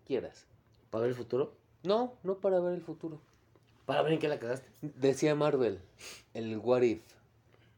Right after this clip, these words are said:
Speaker 1: ¿Qué pasaría si eso no existe? El what if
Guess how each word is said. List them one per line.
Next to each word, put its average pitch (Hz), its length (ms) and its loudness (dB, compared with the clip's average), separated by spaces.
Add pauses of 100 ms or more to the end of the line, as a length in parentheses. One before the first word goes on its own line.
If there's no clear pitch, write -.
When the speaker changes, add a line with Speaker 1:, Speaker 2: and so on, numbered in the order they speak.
(120)
Speaker 1:
¿Qué 147 100 -4
pasaría 127 580 0
si 131 280 -8 (1400)
eso 147 260 0
no 143 100 -4
existe? 135 440 -10 (560)
El 127 220 -2 (840)
what 180 240 12
if 233 180 2